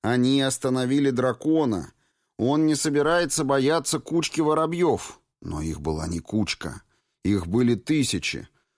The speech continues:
Они продолжали слетаться, заслоняя небо и кружа огромным вихрем. А потом руководитель отдела «Артифекс» свистнул еще раз,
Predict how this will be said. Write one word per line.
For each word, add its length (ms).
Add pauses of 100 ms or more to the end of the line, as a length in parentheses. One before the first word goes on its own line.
(160)
Они 300
продолжали 760
слетаться, 840
заслоняя 840
небо 440
и 180
кружа 600
огромным 640
вихрем. 680 (440)
А 100
потом 500
руководитель 760
отдела 520
«Артифекс» 680
свистнул 760
еще 480
раз, 500